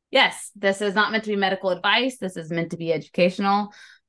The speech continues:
Please speak with your healthcare provider before changing anything. As well, if you found this episode helpful, please subscribe to our podcast, leave a rating and review. We really appreciate hearing from you.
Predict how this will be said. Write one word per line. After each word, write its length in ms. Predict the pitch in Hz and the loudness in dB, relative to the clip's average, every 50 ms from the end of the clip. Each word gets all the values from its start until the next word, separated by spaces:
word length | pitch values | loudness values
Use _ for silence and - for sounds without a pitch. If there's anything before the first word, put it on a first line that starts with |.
| _ _ | _ _
Please 340 | - 294 302 302 294 285 269 | -6 -2 0 2 2 2 2
speak 180 | - - 233 - | 2 -2 -2 -2
with 100 | 202 196 | 0 0
your 100 | 180 180 | 0 0
healthcare 420 | 196 165 170 - - 185 180 165 - | 2 0 0 -2 0 -2 -2 0 -2
provider 360 | 175 160 165 165 165 165 156 | -2 -2 0 0 0 -2 -4
before 280 | 160 160 170 170 160 | -6 -6 -6 -6 -6
changing 460 | 156 - 175 165 165 175 156 170 165 165 | -6 -4 -4 -2 -2 -2 -4 -6 -6 -6
anything. 680 | 170 175 175 175 233 247 262 262 262 262 269 269 262 - - - - - - - _ - | -4 -4 -2 2 4 6 6 6 6 6 6 4 2 -2 -10 -20 -20 -20 -20 -16 _ -2
As 120 | 247 233 | 0 2
well, 400 | 240 320 415 427 233 190 170 - - | 4 4 6 6 8 6 6 4 4
if 160 | - 254 202 | 4 4 4
you 160 | 233 254 311 285 | 4 2 2 4
found 320 | 349 294 277 294 277 254 | 4 4 4 4 4 4
this 140 | 269 277 277 | 4 2 2
episode 380 | - 226 226 269 247 247 233 226 | 0 -2 -2 0 -2 -2 -2 -2
helpful, 680 | - 233 233 233 - - 247 240 233 240 196 180 190 _ | 0 0 0 0 0 -2 0 0 2 2 2 0 -2 _
please 300 | - 247 233 240 262 247 | -4 -2 -2 -2 -2 -2
subscribe 640 | 262 262 226 - - - 208 190 180 190 208 233 226 | -4 -6 -8 -8 -10 -2 0 2 4 4 2 0 0
to 80 | - 254 | 0 0
our 120 | 240 208 | 0 2
podcast, 580 | 240 214 208 226 - 262 233 233 247 262 247 - | 2 0 0 0 0 -2 0 0 0 -2 -4 -6
leave 140 | 214 220 220 | -8 -6 -4
a 80 | 226 | -2
rating 320 | 208 202 190 196 202 208 202 | 0 0 2 2 0 0 -2
and 80 | 196 | -2
review. 380 | 190 185 185 180 202 185 190 196 | -4 -4 -4 -4 -4 -2 -2 -2
We 120 | 190 190 | -2 -2
really 200 | 175 180 185 180 180 | 0 2 2 2 2
appreciate 520 | 180 - 233 226 214 - 226 202 202 196 | 0 0 -2 -2 -2 0 0 2 2 2
hearing 340 | 202 - 214 208 208 214 208 | 0 -2 -2 0 0 0 2
from 220 | - 233 220 220 | 4 4 4 4
you. 420 | 226 247 269 285 302 311 370 403 | 4 6 6 6 6 6 4 2